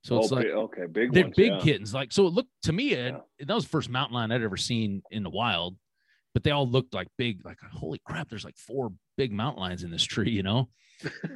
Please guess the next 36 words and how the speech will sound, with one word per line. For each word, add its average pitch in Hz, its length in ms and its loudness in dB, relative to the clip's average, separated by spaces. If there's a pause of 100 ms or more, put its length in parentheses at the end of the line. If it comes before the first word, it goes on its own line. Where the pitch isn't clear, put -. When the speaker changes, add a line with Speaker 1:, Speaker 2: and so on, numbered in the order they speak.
Speaker 1:
And, 127 360 6
Speaker 2:
<laughs> - 500 -20
Speaker 1:
you 151 120 -4
know, 135 280 -4
and 139 140 2
the, 117 100 0 (160)
the 139 120 -2
kittens, 156 420 -2 (280)
it 147 40 -8
was 131 120 -4
funny 226 220 -2
because 139 240 -4
the 165 60 -8
kittens 151 360 2
weren't, 135 420 6 (560)
they 175 180 2
didn't 123 240 -4
care. 113 460 0
They 147 140 4
were, 170 100 4
like, 92 140 -4 (320)
two 240 180 4
of 147 80 2
them 120 100 -2
were 90 120 -6
asleep 135 420 0
on 120 140 4
the 90 80 -4
limb 131 260 2
already, 120 600 2 (280)
but 120 100 -4
the 104 80 -6
mom, 123 440 2
she 160 220 0
was, 117 200 0
like, 90 220 -10